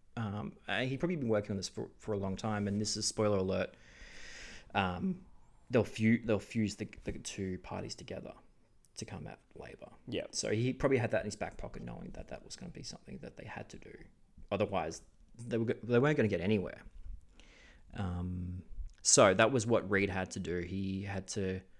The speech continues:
Speaker 1: work with protectionists. He, he didn't work with Deakin. And he started, he got the bill done. Like, the bill was done. Like, he conceded, "All right, yeah, put the fucking state employees. I don't give a shit anymore. Just get it up." And so the bill was passed.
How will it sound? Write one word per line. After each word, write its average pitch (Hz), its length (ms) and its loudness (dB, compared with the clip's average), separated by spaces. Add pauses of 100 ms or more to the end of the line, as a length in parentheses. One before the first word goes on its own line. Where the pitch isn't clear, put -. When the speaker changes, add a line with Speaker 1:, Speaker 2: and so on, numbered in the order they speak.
(800)
Speaker 1:
work 101 320 4
with 92 460 -4 (1040)
protectionists. 95 540 -4
He, - 140 -6
he 92 220 -12
didn't 110 200 2
work 95 120 0
with - 80 -14
Deakin. 85 420 -8 (680)
And 190 140 0
he 190 60 0
started, 107 320 4
he 117 100 -2
got 131 160 4
the 120 60 0
bill 120 220 6
done. 127 420 4
Like, 95 180 -8
the 110 80 -6
bill 107 220 10
was 110 120 10
done. 95 280 2
Like, 92 160 -8
he 110 80 -10
conceded, 120 640 4
"All 110 80 4
right, 95 160 4
yeah, 90 140 4 (320)
put - 160 12
the 95 40 -2
fucking - 260 -2
state 90 180 -2
employees. 90 560 -6
I 95 60 -6
don't 95 120 -6
give 95 120 -8
a 92 40 -6
shit 87 160 -6
anymore. 92 380 -4
Just - 180 -8
get 95 140 2
it 92 100 -4
up." - 280 -8
And 95 220 -8
so 101 180 -4
the 101 120 -2
bill 123 160 4
was 120 140 2
passed. - 540 -6